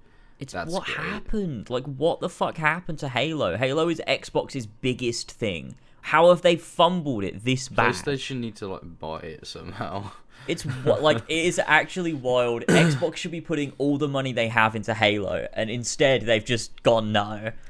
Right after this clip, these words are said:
Speaker 1: we don't need
Speaker 2: Well,
Speaker 1: games. We
Speaker 2: they're
Speaker 1: don't need
Speaker 2: taking all
Speaker 1: anything."
Speaker 2: the money they can from it. That's what they're doing. They're not putting anything into it. They're just going,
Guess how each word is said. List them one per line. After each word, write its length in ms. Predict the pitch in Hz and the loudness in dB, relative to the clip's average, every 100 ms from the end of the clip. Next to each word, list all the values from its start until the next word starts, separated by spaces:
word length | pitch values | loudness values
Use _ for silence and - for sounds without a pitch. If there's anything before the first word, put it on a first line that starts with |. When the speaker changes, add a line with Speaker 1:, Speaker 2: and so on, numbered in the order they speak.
| - - 131 | -18 -18 -4
Speaker 1:
we 80 | 123 | 4
don't 180 | 123 - | 4 4
need 140 | 123 | 0
Speaker 2:
Well, 60 | 127 | 6
Speaker 1:
games. 720 | 117 107 104 107 113 - - | 6 8 4 0 -6 -8 -10
We 100 | 120 | -10
Speaker 2:
they're 120 | 120 | -2
Speaker 1:
don't 140 | 127 120 | 0 2
need 100 | 120 | 2
Speaker 2:
taking 240 | 113 110 | 2 0
all 60 | 120 | 0
Speaker 1:
anything." 180 | 127 113 | 0 0
Speaker 2:
the 100 | 113 | -2
money 280 | 117 117 | -2 -4
they 200 | 107 104 104 | -4 -4 -6
can 340 | - 113 113 | -6 -6 -6
from 260 | - 80 50 | -10 -14 -14
it. 80 | - | -10
That's 220 | 107 - | -10 -8
what 60 | |
they're 100 | 92 | -8
doing. 240 | 87 101 87 | -6 -6 -4
They're 80 | 107 | -6
not 160 | 113 | -8
putting 300 | - 131 87 | -6 -6 -6
anything 320 | 98 98 104 95 | -8 -8 -8 -8
into 320 | 107 104 - | -8 -8 -8
it. 40 | |
They're 100 | - | -8
just 180 | 98 - | -10 -8
going, 260 | 95 92 | -6 -6